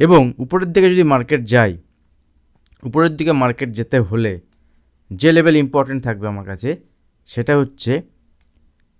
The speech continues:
তেইশ হাজার তিনশো যে, যে লেভেল আছে, তেইশ হাজার তিনশোর উপরে বাজার তো এখান থেকে স্ট্রং থাকবে। এবং এর উপরে যদি সাস্টেন করে বাজার,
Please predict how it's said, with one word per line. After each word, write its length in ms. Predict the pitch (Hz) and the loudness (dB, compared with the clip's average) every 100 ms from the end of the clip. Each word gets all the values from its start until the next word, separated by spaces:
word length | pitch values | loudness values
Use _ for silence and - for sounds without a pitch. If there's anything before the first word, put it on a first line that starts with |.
| _ - | _ -2
তেইশ 280 | 147 185 175 | 0 0 0
হাজার 280 | 151 135 151 - - - - _ _ _ - - - - | 2 4 2 0 -20 -20 -20 _ _ _ -18 -14 -14 -4
তিনশো 320 | 160 180 - 190 151 | -2 -2 0 -2 -2
যে, 60 | - - 110 | -14 -16 -10
যে 80 | 123 | -4
লেভেল 160 | 127 123 | -2 0
আছে, 100 | 123 | -2
তেইশ 120 | 127 123 | -4 -8
হাজার 140 | 131 | -8
তিনশোর 240 | 135 123 127 | -8 -6 -6
উপরে 160 | 127 127 117 | -4 -2 0
বাজার 180 | 113 113 | -2 -4
তো 60 | 123 113 | -6 -4
এখান 160 | 120 110 | -4 -6
থেকে 140 | 110 110 | -8 -10
স্ট্রং 240 | - 117 139 151 | -6 -4 -4 -4
থাকবে। 260 | 147 131 156 156 _ _ _ _ _ _ - 131 | -6 0 0 0 _ _ _ _ _ _ -10 -2
এবং 140 | 175 196 - _ _ _ 135 | 0 -2 -10 _ _ _ -2
এর 80 | 160 | -2
উপরে 140 | 180 180 | 0 2
যদি 100 | 170 143 | 0 -2
সাস্টেন 300 | 120 185 185 175 | -4 0 2 4
করে 140 | 170 135 | 4 6
বাজার, 240 | 123 143 | 4 2